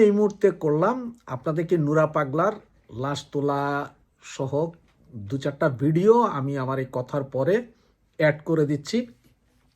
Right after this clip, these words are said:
তা আপনারা সকলে দেখেছেন, তারপর কেউ যদি না দেখে থাকেন বা সবগুলো ভিডিও যদি কারো কাছে না থাকে, তারা দেখে নিতে পারেন। দেখে নিন,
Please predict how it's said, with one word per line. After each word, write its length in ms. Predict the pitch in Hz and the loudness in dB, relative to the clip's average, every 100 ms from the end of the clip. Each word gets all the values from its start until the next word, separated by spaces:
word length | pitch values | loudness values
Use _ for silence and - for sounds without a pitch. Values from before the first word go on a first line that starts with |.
| - - - | -20 -14 -6
তা 100 | 135 117 131 | -4 -4 -6
আপনারা 220 | - 156 - | -2 -2 0
সকলে 240 | - 202 180 | 4 6 8
দেখেছেন, 360 | 165 196 - 185 - _ _ _ - | 6 4 2 -2 -4 _ _ _ -12
তারপর 260 | 120 151 143 - | -6 -2 -2 -4
কেউ 140 | 139 147 | -4 -2
যদি 120 | 156 156 131 | 0 -2 -2
না 60 | 123 | -2
দেখে 160 | 143 147 | -2 -2
থাকেন 240 | 139 139 143 151 - _ _ - | -4 -2 -4 -6 -18 _ _ -8
বা 80 | 135 - | -6 -2
সবগুলো 280 | 123 139 147 | -2 0 -2
ভিডিও 180 | 123 151 147 | 0 -2 -2
যদি 120 | 156 147 | -2 -2
কারো 120 | 131 143 | -2 -4
কাছে 160 | 131 131 123 | -4 -6 -6
না 60 | 135 | -4
থাকে, 240 | 156 151 214 233 - _ - _ | -2 0 0 0 -12 _ -20 _
তারা 160 | 131 131 95 | -4 -2 -4
দেখে 180 | 123 160 | -4 -2
নিতে 260 | 160 151 151 | 0 0 0
পারেন। 220 | 139 170 226 - _ _ _ _ _ _ _ _ _ _ _ _ _ _ _ | 0 0 -2 -8 _ _ _ _ _ _ _ _ _ _ _ _ _ _ _
দেখে 340 | 165 151 160 175 | 0 2 4 2
নিন, 140 | 196 | 2